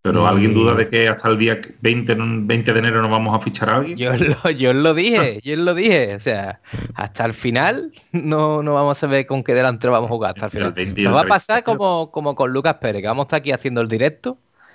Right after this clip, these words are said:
Speaker 3: el día treinta de enero y, y va a llegar fichaje,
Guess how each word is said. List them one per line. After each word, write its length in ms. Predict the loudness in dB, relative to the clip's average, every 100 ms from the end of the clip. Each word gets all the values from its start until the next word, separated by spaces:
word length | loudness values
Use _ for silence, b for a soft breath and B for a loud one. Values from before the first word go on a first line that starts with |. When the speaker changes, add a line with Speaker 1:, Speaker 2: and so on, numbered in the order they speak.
| b
Speaker 3:
el 240 | 0 2 4
día 200 | 4 4
treinta 360 | 0 2 2
de 80 | 2
enero 320 | 2 0 -2 -8 _ _ _ _ _ _
y, 840 | -2 2 2 2 2 2 2 2 0
y 200 | 0 2
va 120 | 4
a 40 | 2
llegar 320 | 2 0 -2
fichaje, 520 | -8 -6 -6 -8